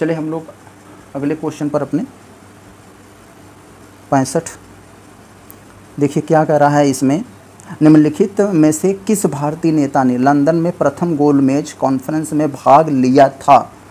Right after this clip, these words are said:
प्रथम गोलमेज सम्मेलन में किस नेता ने भाग लिया था? तो मेरे भाई, जो उन्नीस सौ, जो मतलब ये कह रहा है कि प्रथम गोल, गोलमेज सम्मेलन हुआ था,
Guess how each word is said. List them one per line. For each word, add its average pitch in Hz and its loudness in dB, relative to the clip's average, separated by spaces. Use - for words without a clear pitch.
प्रथम 165 -2
गोलमेज 147 0
सम्मेलन 127 -2
में 147 0
किस 160 -6
नेता 135 -2
ने 135 0
भाग 123 -2
लिया 120 -4
था? - -8
तो 160 -2
मेरे 175 0
भाई, 170 0
जो 151 2
उन्नीस 160 0
सौ, 175 0
जो 151 2
मतलब 151 -2
ये 151 2
कह 143 4
रहा 135 6
है 143 -4
कि 180 -4
प्रथम 151 0
गोल, 147 0
गोलमेज 143 2
सम्मेलन 135 0
हुआ 123 -2
था, 175 -2